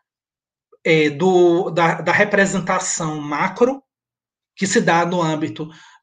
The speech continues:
dos conselhos nacional e estaduais de recursos hídricos. Por exemplo, a Bahia possui um conselho estadual de recursos hídricos. Nós temos em Brasília um Conselho Nacional de Recursos Hídricos ainda.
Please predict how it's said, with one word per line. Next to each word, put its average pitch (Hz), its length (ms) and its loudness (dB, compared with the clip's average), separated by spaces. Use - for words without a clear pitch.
dos 175 420 0
conselhos 151 920 -4
nacional 170 800 0
e 208 80 4
estaduais 180 760 0
de 165 100 -6
recursos 180 540 -2
hídricos. 156 400 -4
Por 220 160 0
exemplo, 156 500 0
a 175 60 -4
Bahia 196 560 2
possui 294 340 2
um 254 100 -2
conselho 240 380 0
estadual 196 380 0
de 202 80 -8
recursos 220 400 -4
hídricos. 156 680 -6
Nós 233 180 4
temos 254 280 2
em 262 80 2
Brasília 156 680 -2
um 185 300 0
Conselho 214 420 2
Nacional 196 460 2
de 185 80 -4
Recursos 202 520 -6
Hídricos 131 500 -6
ainda. 131 320 -10